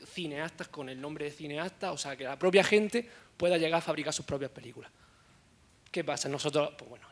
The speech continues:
imaginaros en dónde estamos metidos y <laughs> en cuántas reflexiones, de qué modo y hacia qué punto estamos. Pues ahora mismo nos encontramos encima que, como está la cosa, eh, Matadero nos quita una pequeña subvención que teníamos, entonces nos planteamos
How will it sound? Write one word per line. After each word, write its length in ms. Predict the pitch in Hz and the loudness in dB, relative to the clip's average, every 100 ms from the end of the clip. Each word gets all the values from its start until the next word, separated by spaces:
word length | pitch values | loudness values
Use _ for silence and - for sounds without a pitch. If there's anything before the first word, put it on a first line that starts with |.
| - | -12
imaginaros 540 | 139 - 147 143 151 | -6 0 4 6 6
en 180 | - 147 | 4 4
dónde 240 | 143 147 143 | 6 6 4
estamos 240 | 143 139 | 0 0
metidos 420 | 139 139 156 180 | 0 0 4 4
y 160 | 190 143 117 | 4 2 0
<laughs> 60 | |
en 160 | 175 147 | -2 -4
cuántas 400 | - 147 151 151 | -2 2 4 4
reflexiones, 560 | 143 - 139 156 156 151 | 2 -2 -2 0 0 -2
de 100 | 135 | 0
qué 120 | 143 | 2
modo 340 | 147 156 156 | 4 2 2
y 100 | 170 | 2
hacia 300 | 139 139 135 | 0 -2 -6
qué 100 | - | -6
punto 320 | 135 143 143 147 | -10 -4 0 0
estamos. 380 | - 143 147 151 | 0 -4 -4 -4
Pues 200 | 131 - 117 _ - 147 | -10 -12 -14 _ -20 -4
ahora 180 | 165 151 | 0 2
mismo 260 | 165 170 - - - - | 4 2 2 -8 -16 0
nos 140 | 165 | 2
encontramos 460 | 156 156 151 165 170 | 4 4 6 4 4
encima 360 | 165 180 180 | 2 0 0
que, 520 | 160 143 139 135 - - - - _ - | 2 0 0 -2 -6 -14 -20 -20 _ -14
como 180 | 135 | -12
está 140 | 127 139 | -8 -2
la 100 | 147 | 2
cosa, 420 | 165 175 190 180 | 2 4 6 6
eh, 200 | 160 147 | 8 6
Matadero 420 | 143 143 139 143 156 | 6 4 4 4 2
nos 100 | 147 | 2
quita 180 | 170 | -2
una 160 | 147 151 | 0 0
pequeña 220 | 143 147 | 0 -2
subvención 360 | 143 151 143 156 | -2 -2 -2 -2
que 120 | 156 | -2
teníamos, 340 | 160 185 185 | 0 2 0
entonces 240 | 170 143 151 | -2 -6 -6
nos 140 | 143 | -8
planteamos 680 | - 151 131 131 143 160 165 | -8 -6 -6 -2 0 2 0